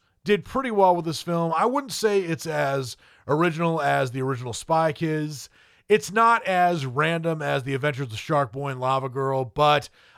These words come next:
I did like certain things about it. I, but again, the, the special effects were good. I thought some of the acting, particularly by the kids, was something worth seeing, uh, by people of all ages.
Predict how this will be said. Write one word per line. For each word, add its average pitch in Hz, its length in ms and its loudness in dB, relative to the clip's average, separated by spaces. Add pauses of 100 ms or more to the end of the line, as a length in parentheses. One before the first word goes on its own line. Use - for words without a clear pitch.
I 269 140 6
did 320 240 -2
like 233 260 2
certain 180 340 -2
things 131 260 -4
about 123 360 0
it. 127 160 0
I, 139 220 0 (300)
but 160 360 4 (260)
again, 196 560 2 (580)
the, 160 560 0 (160)
the 156 120 -2
special 233 400 0
effects 208 340 0
were 190 100 -2
good. 185 380 2
I 147 120 0
thought 165 220 0
some 175 120 -4
of 143 60 -8
the 127 120 -4
acting, 156 400 -4
particularly 202 420 -2
by 147 180 2
the 120 80 -4
kids, 160 420 -4
was 120 580 -2 (300)
something 208 680 0
worth 160 640 0 (240)
seeing, 127 640 -6 (180)
uh, 123 220 2
by 123 420 2
people 147 320 -6
of 117 120 -6
all 127 280 2
ages. 90 520 -12